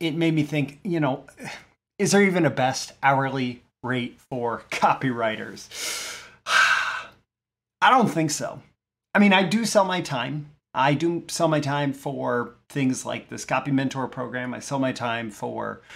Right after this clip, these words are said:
copy reviews and consultations.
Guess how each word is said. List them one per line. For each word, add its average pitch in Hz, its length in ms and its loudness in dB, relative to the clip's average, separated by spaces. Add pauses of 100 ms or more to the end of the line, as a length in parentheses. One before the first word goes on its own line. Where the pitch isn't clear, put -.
(220)
copy 156 320 2
reviews 123 720 2
and 117 200 -10
consultations. 120 1120 -6